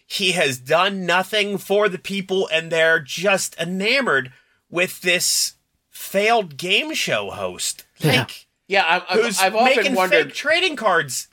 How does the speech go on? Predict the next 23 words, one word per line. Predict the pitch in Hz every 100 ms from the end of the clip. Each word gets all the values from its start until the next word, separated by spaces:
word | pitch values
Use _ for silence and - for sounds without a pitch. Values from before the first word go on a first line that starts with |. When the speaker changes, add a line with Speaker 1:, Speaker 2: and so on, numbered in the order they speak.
| -
Speaker 1:
Come | - 370
on. | 392 403 165 - _
Speaker 3:
for | - 208
you | 214
to | 453
Speaker 1:
Jesus | -
Speaker 3:
buy, | 214 196
and | 170
he'll | 208 185
Speaker 1:
Christmas. | 175 175
Speaker 3:
just | -
keep | 190 185
the | 156
money. | 147 165 120 - 370 -
But | 214 208 - _ _
what, | 160 226 -
Speaker 2:
<laughs> |
Yeah. | 131 139
Speaker 3:
yet | 202 185
I've | 190 202
often | 240 240 208 165
wondered, | 185 180 139 117
like, | 120 113 -